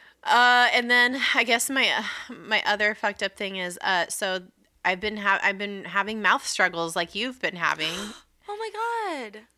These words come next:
Speaker 1: I burnt my mouth the other day. Got a blister on the roof of my mouth, but, like, it, those never hurt really that bad.
Speaker 2: What, what were you eating?
Speaker 1: Uh, pizza.
Speaker 2: Yeah.
Speaker 1: Uh,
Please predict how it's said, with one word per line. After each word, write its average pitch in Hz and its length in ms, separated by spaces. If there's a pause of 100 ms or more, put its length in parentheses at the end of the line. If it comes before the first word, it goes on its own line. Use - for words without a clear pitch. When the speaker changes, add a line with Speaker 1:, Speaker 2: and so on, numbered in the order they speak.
(100)
Speaker 1:
I 190 160
burnt 190 260
my 233 140
mouth 190 380
the 196 100
other 175 180
day. 165 320
Got 160 140
a 185 60
blister 180 420
on 185 100
the 190 80
roof 180 220
of 208 80
my 208 100
mouth, 170 260
but, 196 160
like, 233 160
it, - 220
those 302 320
never 220 320
hurt - 220
really 139 300
that 151 200
bad. 80 340
Speaker 2:
What, 254 260
what 247 200
were 240 80
you 233 160
eating? 202 380 (600)
Speaker 1:
Uh, 190 360
pizza. 170 400 (240)
Speaker 2:
Yeah. 190 480
Speaker 1:
Uh, 294 40